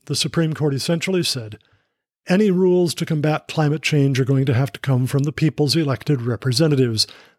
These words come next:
not from unaccountable, deep state-embedded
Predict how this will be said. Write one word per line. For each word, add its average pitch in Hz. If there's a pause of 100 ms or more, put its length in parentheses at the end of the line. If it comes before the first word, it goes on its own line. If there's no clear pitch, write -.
(140)
not 135
from 139 (100)
unaccountable, 135
deep 139
state-embedded 127